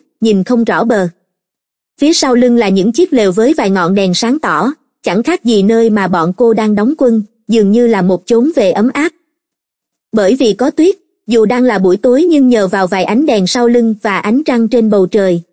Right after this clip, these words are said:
nên dường như thế giới cũng không quá mức tăm tối. Thậm chí người đàn ông đang yên tĩnh đứng ở đây như tách biệt với thế giới,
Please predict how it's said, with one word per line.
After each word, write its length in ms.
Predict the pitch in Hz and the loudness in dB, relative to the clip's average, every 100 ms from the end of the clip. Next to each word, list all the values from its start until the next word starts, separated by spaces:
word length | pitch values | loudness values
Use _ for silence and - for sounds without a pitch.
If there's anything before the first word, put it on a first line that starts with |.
| _ 226 | _ -2
nên 220 | 240 214 | 0 2
dường 240 | 214 190 | 2 2
như 140 | 214 233 | 0 0
thế 140 | 277 | 0
giới 320 | 262 240 330 - | 2 2 2 0
cũng 200 | 190 254 | -2 0
không 200 | 254 226 | -2 0
quá 180 | 233 | -2
mức 200 | 302 370 - | 0 -2 -2
tăm 200 | 240 220 | -4 -2
tối. 300 | 220 247 359 _ _ _ _ _ _ _ _ | 0 0 -2 _ _ _ _ _ _ _ _
Thậm 220 | 170 175 202 | -4 -2 0
chí 200 | 254 320 | 0 2
người 200 | 277 196 | 2 0
đàn 180 | 196 | -2
ông 260 | 226 226 226 | -2 0 0
đang 160 | 233 233 | 0 0
yên 220 | 240 226 | 0 0
tĩnh 220 | 185 220 | 0 0
đứng 200 | 247 330 | 0 0
ở 140 | 185 | 0
đây 200 | 208 240 | 0 2
như 180 | 226 240 | 2 0
tách 220 | 233 349 | 0 -2
biệt 240 | - 190 - | 0 -2 0
với 160 | 226 | -2
thế 140 | 277 294 | 0 0
giới, 380 | 247 240 294 | 2 2 0